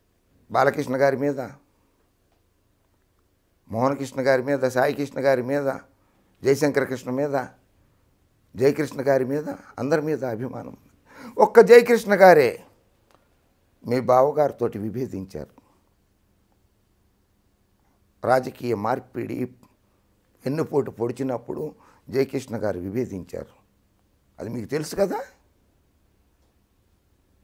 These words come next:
జయకృష్ణ గారు విభేదించిన మాట మీకు తెలుసు కదా? జయకృష్ణ గారు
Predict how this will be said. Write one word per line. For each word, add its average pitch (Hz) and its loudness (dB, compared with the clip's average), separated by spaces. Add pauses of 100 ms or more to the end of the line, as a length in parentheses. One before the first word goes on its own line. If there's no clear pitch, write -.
(600)
జయకృష్ణ 160 0
గారు 165 4
విభేదించిన 165 -2
మాట 165 -2
మీకు 151 -4
తెలుసు 156 -4
కదా? 220 -2 (2250)
జయకృష్ణ 175 0
గారు 180 2